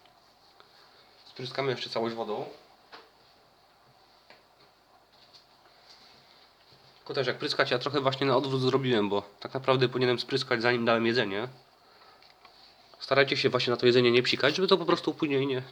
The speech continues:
nie pleśniało, tak? Pryskamy dookoła. Ma być naprawdę duża wilgoć w środku. Okej,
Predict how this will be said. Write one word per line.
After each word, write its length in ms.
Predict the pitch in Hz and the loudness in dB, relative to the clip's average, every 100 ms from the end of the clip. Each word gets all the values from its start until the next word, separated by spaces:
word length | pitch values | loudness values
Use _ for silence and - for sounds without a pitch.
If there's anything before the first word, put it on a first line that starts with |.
| - | -8
nie 100 | 131 | -4
pleśniało, 520 | 139 135 127 95 80 | -4 0 0 0 0
tak? 260 | 98 104 - - - - - - - - - - _ _ - - - - - - - - - - - - - - - | -2 -2 -4 -18 -20 -20 -20 -20 -20 -20 -20 -20 _ _ -20 -18 -16 -16 -18 -18 -18 -18 -20 -14 -14 -14 -20 -18 -12
Pryskamy 500 | - 120 - 123 107 | -6 -4 -2 0 2
dookoła. 560 | 104 98 110 113 131 135 - - - - - - - - - - - - - - - - - - - - - - - - - - - - - - - - - - - - - - | 2 2 0 0 0 -2 -8 -14 -12 -8 -8 -8 -14 -16 -20 -20 -18 -18 -20 -20 -18 -18 -4 -4 -4 -12 -14 -12 -12 -14 -18 -18 -12 -12 -12 -16 -20 -20 -20 -18 -14 -14 -16 -10
Ma 140 | 113 | -6
być 160 | 120 113 | -6 -4
naprawdę 300 | 120 127 117 | 0 2 2
duża 240 | 110 107 | -2 -4
wilgoć 440 | 98 120 131 135 135 | -4 -2 0 -2 -4
w 160 | - | -8
środku. 460 | - 127 127 135 139 - - - - - - _ _ - - - - - - - - - - - - - - - - - - - - - - - - - - - - - - - _ - 98 | -2 -2 -2 -4 -4 -6 -16 -16 -20 -20 -20 _ _ -20 -20 -18 -18 -18 -20 -18 -16 -16 -18 -16 -14 -16 -20 -16 -14 -14 -16 -12 -10 -10 -12 -18 -20 -18 -14 -12 -12 -14 -18 -20 _ -14 -8
Okej, 500 | 104 - 110 127 | -2 -2 0 -2